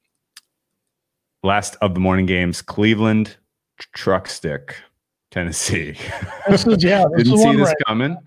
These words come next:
Speaker 2: No, God, no.
Speaker 1: Did not see
Speaker 2: I
Speaker 1: this
Speaker 2: said
Speaker 1: coming.
Speaker 2: Cleveland hasn't played a normal game in, like, a month because of all the weather.
Speaker 1: Yes.
Speaker 2: Like, you know, uh, Baker's inaccurate at times. Like,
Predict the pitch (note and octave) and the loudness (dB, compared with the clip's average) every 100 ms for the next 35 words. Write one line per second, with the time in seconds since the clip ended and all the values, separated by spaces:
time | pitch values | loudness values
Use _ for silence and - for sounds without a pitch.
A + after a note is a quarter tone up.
0 | - _ B2+ B2 C3+ - - B2+ C3 B2 | -20 _ -4 -2 -2 -4 -2 0 0 -2
1 | A#2 - F2 E2+ G2 - G2+ G2 - C4 | -6 -8 -8 -4 -4 -4 -4 -2 0 2
2 | G#3+ - - - A3+ A3 A3 F#3 F3+ E3+ | 0 -2 -8 0 2 4 4 4 2 0
3 | F#3+ F3+ D3+ D3 E3+ D#3+ C3 E3+ E3 C#3+ | 0 -2 -2 -2 0 -2 -2 -4 -4 -6
4 | B2 C3 B2 C3+ - - C3+ D#3 D3+ C#3 | -6 -8 -8 -10 -14 -16 -12 -6 -4 0
5 | D3 E3 C3 B2 - _ _ _ _ _ | 2 2 0 -4 -10 _ _ _ _ _
6 | F3 F3+ D3+ - - - _ F3 D3 C3+ | -2 -2 -2 -12 -18 -20 _ -6 -2 0
7 | B2+ B2 - _ _ _ G3 E3+ F3+ D#3 | 0 -2 -14 _ _ _ -2 -2 -2 -4
8 | - - D3+ C3+ C3+ - D3+ D3 C#3+ D#3 | -6 -2 0 0 -4 -6 -4 -4 -6 -4
9 | D3 G3 G3+ D#3+ - | -2 -4 -4 -8 -10